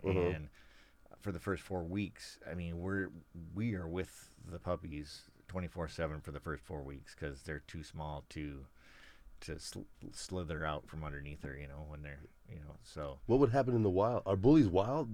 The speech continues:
Speaker 1: or they're just bred? So
Speaker 2: No, I mean, all, you know, so all domestic dogs are, you know,
Speaker 1: Yeah, bred, yeah,
Speaker 2: domestic,
Speaker 1: yeah.
Speaker 2: you know, but yeah, in the wild, I mean, that's why they have so, such big litters, right? So, 'cause they're gonna lose half of 'em, right?
Speaker 1: Wow.
Speaker 2: So mom's gonna smother 'em, mom's gonna eat 'em. Mom's gonna, you know,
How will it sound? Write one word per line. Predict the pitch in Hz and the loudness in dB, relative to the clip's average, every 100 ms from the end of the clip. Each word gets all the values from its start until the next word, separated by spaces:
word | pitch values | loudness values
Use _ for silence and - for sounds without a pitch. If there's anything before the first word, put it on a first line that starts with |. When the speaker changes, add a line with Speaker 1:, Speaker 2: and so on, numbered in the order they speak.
| - - | -6 -2
Speaker 1:
or | 92 | 2
they're | 98 | 2
just | 78 76 71 | 0 -4 2
bred? | 87 78 - | 2 2 0
So | 80 80 76 76 | -2 0 -2 -2
Speaker 2:
No, | 175 160 | 0 2
I | 120 | 4
mean, | 120 117 107 | 2 0 0
all, | 113 - | -2 0
you | 101 | 0
know, | 95 | 0
so | 98 | 2
all | 95 98 | 4 4
domestic | 85 82 - - | 2 0 -2 -2
dogs | 78 76 - | -2 -2 -4
are, | 71 73 - | -8 -8 -10
you | 78 | 0
know, | 110 | 6
Speaker 1:
Yeah, | 98 78 | 6 6
bred, | 73 76 - | 0 -6 -4
yeah, | |
Speaker 2:
domestic, | 92 87 78 - 71 | -2 0 -2 -2 -6
Speaker 1:
yeah. | 76 | -4
Speaker 2:
you | |
know, | 78 76 | -4 0
but | 90 - - - - - | 0 0 -8 -20 -18 -2
yeah, | 117 82 | 0 0
in | 90 | -2
the | 95 | 0
wild, | 107 107 87 | 2 2 2
I | 90 | -2
mean, | 87 | 0
that's | 90 - | 0 0
why | 87 | -2
they | 80 | 0
have | 82 73 | -2 -2
so, | 85 82 - | -4 -6 -6
such | - 82 - | -4 -2 -2
big | 76 | -4
litters, | 90 104 73 76 | -2 -2 -2 -4
right? | 76 76 | -6 -6
So, | - 73 | -6 -6
'cause | 71 73 | -6 -10
they're | 78 | -10
gonna | 78 76 | -8 -6
lose | 80 - | -6 -4
half | 78 - | -6 -6
of | - 57 | -10 -16
'em, | - - | -12 -4
right? | 73 | 2
Speaker 1:
Wow. | 85 80 76 | 4 4 2
Speaker 2:
So | 78 78 | -2 -2
mom's | 82 82 82 | -2 -2 -4
gonna | 76 | -8
smother | - 82 82 80 | -6 -4 -4 -4
'em, | 80 76 76 | -4 -6 -6
mom's | 80 80 | -4 -4
gonna | 80 73 | -6 -8
eat | 85 82 | -6 -4
'em. | 78 76 - - - - | -4 -6 -8 -18 -20 -6
Mom's | 87 82 78 | -2 -2 -2
gonna, | 87 82 78 76 - | -2 -2 -2 -4 -6
you | 82 | -6
know, | 76 73 | -6 -6